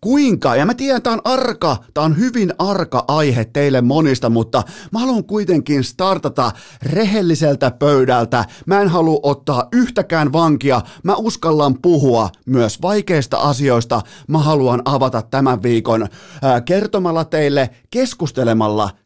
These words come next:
teidän kanssa siitä, että kuinka saatanan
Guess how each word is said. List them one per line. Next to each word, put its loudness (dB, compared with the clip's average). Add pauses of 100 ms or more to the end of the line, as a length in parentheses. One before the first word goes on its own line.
(160)
teidän 0
kanssa -2
siitä, 0 (300)
että -4
kuinka -2 (340)
saatanan -2